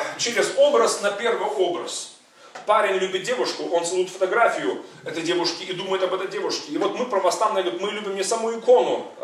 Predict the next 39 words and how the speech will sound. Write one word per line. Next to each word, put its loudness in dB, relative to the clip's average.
мы 2
не 0
самой 0
иконе -2
поклоняемся, -2
ни -6
краскам, 0
ни -4
доскам, 2
но-но-но-но. -2
Это -4
всё -2
написано -4
об 0
идолах, 2
а 0
это 6
написано, -2
а, 2
а, 0
а 0
мы -2
иконам 0
поклоняемся, 0
а, 4
а 4
через 0
икону, 4
точнее, -2
мы -2
Богу 4
поклоняемся. 0
Ха. 2
Вот, 0
господа -2
аферисты, -2
что -12
говорят. -6
Но, 2